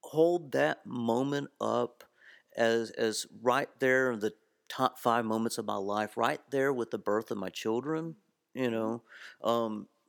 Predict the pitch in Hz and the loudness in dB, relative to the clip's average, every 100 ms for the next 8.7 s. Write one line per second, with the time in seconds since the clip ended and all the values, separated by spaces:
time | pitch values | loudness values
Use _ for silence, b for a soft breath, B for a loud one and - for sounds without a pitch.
0 | _ 135 117 113 131 139 120 123 117 127 | _ -2 0 0 0 0 2 2 2 2
1 | 120 117 117 110 110 107 117 - 104 110 | 2 0 2 2 2 0 -4 -8 -10 -8
2 | 147 175 - 82 101 107 - 120 - 110 | -8 -8 -8 -6 -4 -4 -4 -4 -4 -4
3 | 107 127 - 117 120 123 113 98 110 - | -2 -2 -2 -2 0 -2 -4 -4 -6 -6
4 | 104 - 151 190 170 110 - B B 139 | -10 -4 0 0 0 -4 -6 B B -6
5 | - - 170 190 160 - - 135 120 143 | -6 -8 -4 0 0 -2 -8 -10 -12 -10
6 | 151 - - - 160 156 139 - - _ | -10 -8 -6 -4 -4 -6 -6 -10 -14 _
7 | _ 131 143 143 127 - 160 - _ _ | _ -2 0 0 -2 -6 -18 -18 _ _
8 | - 135 - _ 117 87 | -12 -12 -12 _ -8 -8